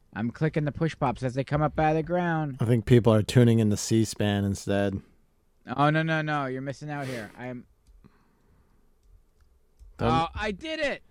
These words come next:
Speaker 2: don't
Speaker 1: Wait,
Speaker 2: miss
Speaker 1: level
Speaker 2: out on
Speaker 1: complete.
Speaker 2: Pushy, whatever the fuck it is.
Speaker 1: I, I, <clears throat> uh, yeah, I forgot what it was called already. Uh,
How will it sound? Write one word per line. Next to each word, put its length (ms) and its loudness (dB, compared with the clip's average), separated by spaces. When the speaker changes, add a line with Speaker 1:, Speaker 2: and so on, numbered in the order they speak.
Speaker 2:
don't 200 2
Speaker 1:
Wait, 140 2
Speaker 2:
miss 140 0
Speaker 1:
level 180 4
Speaker 2:
out 180 6
on 220 0
Speaker 1:
complete. 220 -2
Speaker 2:
Pushy, 420 -2
whatever 320 -2
the 100 -4
fuck 280 -8
it 80 -10
is. 320 -8
Speaker 1:
I, 240 -2
I, 220 -4
<clears throat> 800 -12
uh, 240 -6
yeah, 200 -4
I 80 -2
forgot 280 -8
what 100 -8
it 40 -6
was 160 -10
called 240 -10
already. 520 -10
Uh, 440 -10